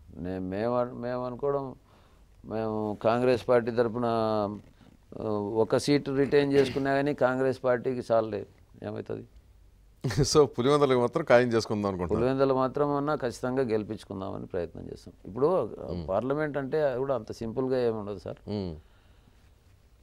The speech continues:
Speaker 1: Hmm, ఒకవేళ పులివెందుల అసెంబ్లీ సెగ్మెంట్లో కొంత తనకు
Speaker 2: ప్లస్ రావచ్చు.
Speaker 1: అనుకూలం ఉండొచ్చు.
Speaker 2: Hmm.
Speaker 1: ఆ, జమ్మనమడుగులో కూడా అనుకూలం ఉండొచ్చు.
Speaker 2: బద్వేలు.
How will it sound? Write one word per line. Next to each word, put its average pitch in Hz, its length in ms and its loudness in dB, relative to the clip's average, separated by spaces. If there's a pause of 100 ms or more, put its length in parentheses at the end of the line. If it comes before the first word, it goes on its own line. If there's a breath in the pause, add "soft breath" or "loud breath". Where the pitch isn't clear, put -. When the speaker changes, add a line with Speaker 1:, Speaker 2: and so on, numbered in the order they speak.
(840)
Speaker 1:
Hmm, 95 260 -6
ఒకవేళ 107 260 2
పులివెందుల 127 560 2
అసెంబ్లీ 127 520 4
సెగ్మెంట్లో 127 800 0 (760)
కొంత 123 220 0
తనకు 120 880 0 (180)
Speaker 2:
ప్లస్ 135 220 0
రావచ్చు. 107 400 4
Speaker 1:
అనుకూలం 120 460 0
ఉండొచ్చు. 110 480 -2 (140)
Speaker 2:
Hmm. 95 220 -6 (560)
Speaker 1:
ఆ, 113 100 -4 (920)
జమ్మనమడుగులో 127 1200 2
కూడా 135 200 0 (240)
అనుకూలం 117 420 -2
ఉండొచ్చు. 104 420 -4 (220)
Speaker 2:
బద్వేలు. 110 500 0